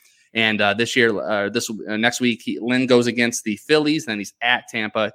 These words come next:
Two tough matchups. His walks are through the roof. Uh, dude, they are barreling the,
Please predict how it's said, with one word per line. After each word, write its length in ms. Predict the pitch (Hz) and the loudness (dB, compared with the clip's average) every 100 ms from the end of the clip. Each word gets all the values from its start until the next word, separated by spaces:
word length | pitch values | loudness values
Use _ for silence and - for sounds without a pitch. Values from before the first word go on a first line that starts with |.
| - | -6
Two 220 | 170 160 | -2 -2
tough 260 | - 127 120 | 0 -2 0
matchups. 640 | 107 104 - 110 95 - - _ _ _ - | 0 0 0 -2 -2 -8 -20 _ _ _ -10
His 140 | 127 117 | -8 -4
walks 340 | 123 143 - | 2 2 2
are 80 | 117 | -2
through 200 | 131 117 | 2 2
the 80 | 107 | 4
roof. 340 | 107 110 104 _ _ _ _ | 4 2 0 _ _ _ _
Uh, 100 | - - _ - | -18 -18 _ -16
dude, 220 | 143 104 | -16 -12
they 120 | 135 | -4
are 240 | 156 98 98 | -2 -4 0
barreling 500 | 110 117 113 104 | 2 2 0 -6
the, 80 | 101 | -10